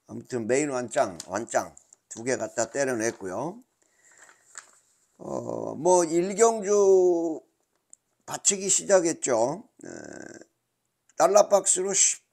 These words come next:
번 히트 플라이를 놓고 때렸죠.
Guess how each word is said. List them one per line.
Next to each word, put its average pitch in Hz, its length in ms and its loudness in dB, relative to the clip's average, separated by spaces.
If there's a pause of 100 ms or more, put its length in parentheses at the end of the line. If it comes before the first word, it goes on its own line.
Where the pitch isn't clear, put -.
(200)
번 196 420 4 (580)
히트 - 380 -10
플라이를 185 480 0
놓고 139 320 -4
때렸죠. 113 560 -2